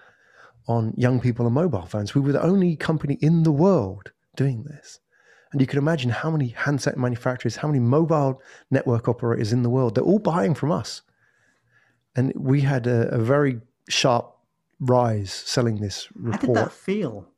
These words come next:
Speaker 1: It was, it was just, we, it was crazy. There was a time I was on C N N with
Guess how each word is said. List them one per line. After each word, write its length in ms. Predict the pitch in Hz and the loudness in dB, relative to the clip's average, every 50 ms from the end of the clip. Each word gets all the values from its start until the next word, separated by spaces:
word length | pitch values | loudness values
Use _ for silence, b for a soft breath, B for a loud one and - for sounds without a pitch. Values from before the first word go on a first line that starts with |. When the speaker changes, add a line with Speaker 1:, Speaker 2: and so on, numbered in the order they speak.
| _ _ _ _ _ _ _ _ _ _ _ _ _ _ _ _ _ _ _ _ _ _ _ _ _ _ _ - | _ _ _ _ _ _ _ _ _ _ _ _ _ _ _ _ _ _ _ _ _ _ _ _ _ _ _ -4
Speaker 1:
It 40 | - | -2
was, 140 | 139 160 - | -2 0 0
it 140 | 240 - - | 0 2 2
was 120 | 131 143 - | 0 0 0
just, 220 | 185 160 - - - - 202 - | -2 -4 -6 -10 -18 -14 -8 -2
we, 240 | 143 165 220 262 339 370 349 | 0 2 2 2 0 -2 -2
it 60 | - | -2
was 120 | 185 196 - | 0 0 0
crazy. 500 | - - 233 285 277 226 151 117 107 113 | 0 0 2 2 2 2 4 2 2 2
There 100 | 143 170 | 2 2
was 100 | 180 180 | 0 -2
a 60 | 175 | -4
time 340 | - - - 285 277 202 143 | -4 -4 -4 -2 0 0 2
I 80 | 143 | 2
was 200 | 165 156 135 127 | 2 2 2 0
on 320 | 151 151 147 139 131 117 B B B B B B B B B B B B B | 0 0 0 0 -2 -2 B B B B B B B B B B B B B
C 340 | - - - - 175 160 | -2 0 2 2 2 2
N 80 | 139 131 | 2 2
N 380 | 143 165 165 127 107 98 85 - _ _ _ _ _ _ _ _ _ _ _ _ - | 2 2 2 2 0 -2 -6 -10 _ _ _ _ _ _ _ _ _ _ _ _ -4
with 420 | - 123 117 113 110 104 - - | 0 0 0 0 0 -4 -8 -12